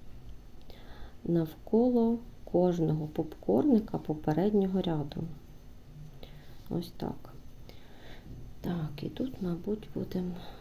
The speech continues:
робити два, дві повітряні. І знову рельєфний лицевий стовпчик на основі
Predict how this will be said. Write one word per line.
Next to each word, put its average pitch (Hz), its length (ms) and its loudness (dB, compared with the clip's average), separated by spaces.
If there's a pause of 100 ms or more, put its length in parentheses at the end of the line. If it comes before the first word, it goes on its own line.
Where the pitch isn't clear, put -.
(340)
робити 175 580 -2
два, 156 500 2 (120)
дві 156 180 4
повітряні. 165 880 2 (1000)
І 220 100 4
знову 165 420 4
рельєфний 156 720 4
лицевий 156 540 4
стовпчик 151 640 0
на 170 120 6
основі 202 560 4